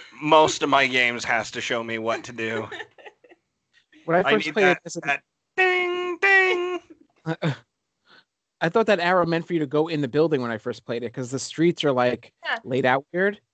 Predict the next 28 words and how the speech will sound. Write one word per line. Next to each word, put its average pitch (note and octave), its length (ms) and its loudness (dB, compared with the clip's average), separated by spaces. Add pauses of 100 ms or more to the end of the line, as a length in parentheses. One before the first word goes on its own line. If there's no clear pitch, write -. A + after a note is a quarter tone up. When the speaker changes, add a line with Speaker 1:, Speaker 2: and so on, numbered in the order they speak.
(160)
Speaker 2:
And D3 80 -4
I - 20 0
was D3 100 -4
like, D3+ 160 4
"Oh, G3 120 2
they D#3 100 4
want D3+ 160 2
you D3+ 60 -2
to D3 60 0
go D3+ 140 2
into D3 160 -4
this C3 100 -6
building D#3 320 0
like B2 200 -4
Sunset C#3+ 380 -4
Riders." A2 480 -4
And A#2+ 380 -10
no, C3 340 -6 (200)
it's B2+ 160 -4
just B2+ 200 -4 (520)
pointing D3+ 240 2
you C#3 60 0
to B2+ 80 2
go, C3 220 4
like, A#2+ 320 -2
up - 160 -6
that A#2 220 -2
curvy A#2+ 680 -4